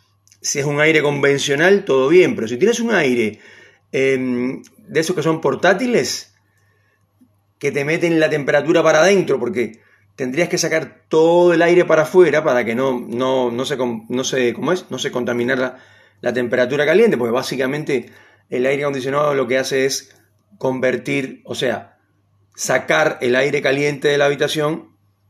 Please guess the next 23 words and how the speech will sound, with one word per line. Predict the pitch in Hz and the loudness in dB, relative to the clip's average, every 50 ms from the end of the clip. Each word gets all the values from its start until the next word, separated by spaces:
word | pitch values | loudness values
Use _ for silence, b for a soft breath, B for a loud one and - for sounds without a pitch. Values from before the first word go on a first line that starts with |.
| _ _ _ | _ _ _
y | 127 123 131 143 151 - - _ _ | -4 -4 -4 -4 -6 -10 -16 _ _
meter | - 123 117 113 120 127 127 | -10 -10 -8 -4 -4 -2 0
aire | 127 123 123 117 123 | 0 0 0 0 -2
frío, | - 156 160 143 117 104 | 0 0 0 0 0 0
¿no? | 117 143 160 156 | 0 -2 -4 -4
Eso | 117 110 135 120 | -6 -8 -8 -8
básicamente | 113 117 113 123 107 113 117 123 120 110 123 120 | -8 -8 -6 -6 -6 -4 -4 -4 -4 -2 -2 -4
es, | 117 117 - 113 117 | -4 -6 -6 -6 -6
es | 117 | -4
lo | 117 113 98 | -4 -4 -4
que | 107 107 | -4 -6
hace. | 98 - - 90 87 b b b b b b b b b b b b _ - | -8 -10 -14 -16 -16 b b b b b b b b b b b b _ -2
Em, | - 151 151 151 156 151 151 147 147 156 - - | 0 0 2 0 0 -4 -6 -6 -6 -6 -2 -2
esto | 196 185 185 196 202 | -2 0 2 2 2
es | 190 | 4
Salvador | - 165 156 139 135 131 151 170 175 | 2 0 0 2 2 4 4 4 4
de | 147 151 | 2 0
Noche, | 151 180 190 180 190 - | 0 0 0 0 0 0
tercera | - - 135 135 123 - - 196 185 165 - | 0 0 0 0 -2 0 2 2 2 2 2
temporada. | 139 135 127 110 135 131 156 175 180 180 190 190 196 190 B B B B B B B B B B _ _ - | 0 -2 0 0 0 2 4 4 4 4 2 2 -2 -4 B B B B B B B B B B _ _ -2
Em, | 147 143 143 143 139 139 139 135 135 139 147 151 - | 0 0 0 0 -2 -4 -4 -6 -6 -8 -8 -8 -2
y | - 185 | 2 4
bueno, | 180 165 143 127 120 113 110 - | 4 4 4 2 -2 -6 -8 -12